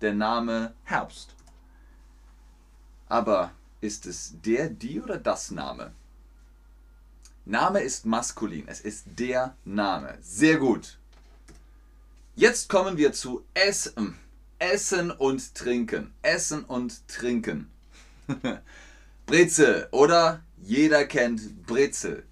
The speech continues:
Ganz kleine Salzbrezel oder ganz große Brezen. Am, am, am. Aber ist es jetzt der, die oder das Brezel? Brezel ist feminin. Es ist die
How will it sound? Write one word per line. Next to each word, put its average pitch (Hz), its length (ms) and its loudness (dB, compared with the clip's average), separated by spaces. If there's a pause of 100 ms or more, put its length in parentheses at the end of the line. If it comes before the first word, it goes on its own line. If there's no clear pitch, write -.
(100)
Ganz 104 280 -2
kleine 117 420 0
Salzbrezel 151 920 -2 (260)
oder 113 260 2
ganz 110 320 -2
große 113 440 0
Brezen. 110 640 -2
Am, 110 340 -2
am, 107 200 -4
am. - 240 -4 (480)
Aber 120 320 2
ist 120 220 -4
es 110 160 -10
jetzt - 600 -6
der, 160 440 -2
die 175 320 -8
oder 262 120 -8
das 123 360 -2
Brezel? 82 540 -10 (2500)
Brezel 165 400 -10
ist - 180 -10
feminin. 170 640 -4 (920)
Es 147 160 -6
ist 156 220 -4
die 147 500 -4